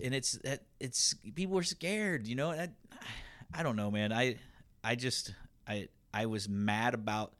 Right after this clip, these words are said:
the, the trivial things of being scared to do, whether it's you wanna write your book, you know, it's how, how hard is it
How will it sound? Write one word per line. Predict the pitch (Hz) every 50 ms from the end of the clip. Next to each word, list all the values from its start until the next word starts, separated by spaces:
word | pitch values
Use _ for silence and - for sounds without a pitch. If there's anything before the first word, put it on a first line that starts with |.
| _ - - _ - _ - _ _ _ _ _ _ _ _ - _ - -
the, | - 98 101 107 104 98 - -
the | 107 104
trivial | 101 - - - 131 131 139 143 143 139 127
things | - - 123 120 120 120 107 110
of | 104 95 95 -
being | 104 104 107 110 110 104 104
scared | - - - - 101 101 98 101 101 - -
to | - 98
do, | 92 92 92 92 90 90 92
whether | 101 120 127 123 120 117
it's | 110 110 - - - - - - - - - - - -
you | - 98 101 107
wanna | 110 110 104
write | 101 98 98 - -
your | 98
book, | 90 87 87 82 - - - - - - - - - - - -
you | 98 98
know, | 104 107 110
it's | 113 107 113 113 - -
how, | - 139 160 170 - 117
how | 107 175 202
hard | - - 127 135 135
is | 120 107
it | -